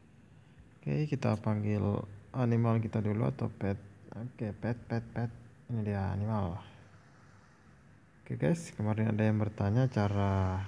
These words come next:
menghapusnya atau ini dia guys, pada bagian bawah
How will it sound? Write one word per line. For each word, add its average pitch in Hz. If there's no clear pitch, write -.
menghapusnya 110
atau -
ini 113
dia 110
guys, 135
pada 101
bagian 101
bawah 101